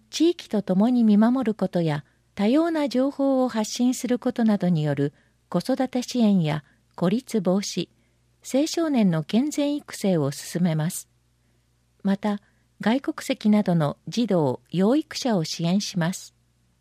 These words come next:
写真二枚。一枚目。永田保育園、重野隼人。二枚目。保育所地域子育て支援事業、テクテク広場。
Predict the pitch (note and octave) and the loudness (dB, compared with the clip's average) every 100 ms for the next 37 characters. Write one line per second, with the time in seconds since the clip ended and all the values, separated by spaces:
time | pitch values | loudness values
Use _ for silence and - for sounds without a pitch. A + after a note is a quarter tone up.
0 | _ - G#3+ - D4 C#4+ C4+ A3+ D#3 B2+ | _ -4 -4 -2 -2 0 2 2 0 -4
1 | _ _ _ - F#3 - B3+ A#3+ A3 G3+ | _ _ _ -8 -4 0 2 4 4 4
2 | - _ _ _ _ _ _ _ - F#3+ | 0 _ _ _ _ _ _ _ 0 2
3 | A3+ D4+ C#4+ B3 C4 B3+ - A#3+ E3+ C3 | 2 0 -2 0 -2 -2 0 2 2 0
4 | - _ _ - D4+ E4 B3+ C#3+ C#3+ G#3+ | -4 _ _ -6 -2 2 2 2 0 0
5 | G3 - C#3+ - _ _ _ _ _ _ | 0 -2 -4 -4 _ _ _ _ _ _
6 | _ _ _ _ _ - G#3+ A3 B3 A#3 | _ _ _ _ _ 0 4 4 4 4
7 | G#3+ G3 _ _ _ _ _ _ _ _ | 2 0 _ _ _ _ _ _ _ _
8 | - B3 D#4+ - - D4 - D4 C#4 - | -2 0 0 -2 -2 -2 -2 -2 -2 -2
9 | F#3 E3 - C#4 C#4 B3+ B3 A#3+ A#3+ A3+ | -4 -4 -4 -2 -2 -2 -4 0 2 4
10 | G#3+ G3+ E3 C#3+ B2+ - _ _ _ _ | 4 2 2 0 -2 -8 _ _ _ _
11 | _ - G3+ - D4+ D4 - B3 - G3+ | _ -6 -6 -4 -2 -2 -2 -6 -2 -2
12 | D#3+ C3+ | 0 -2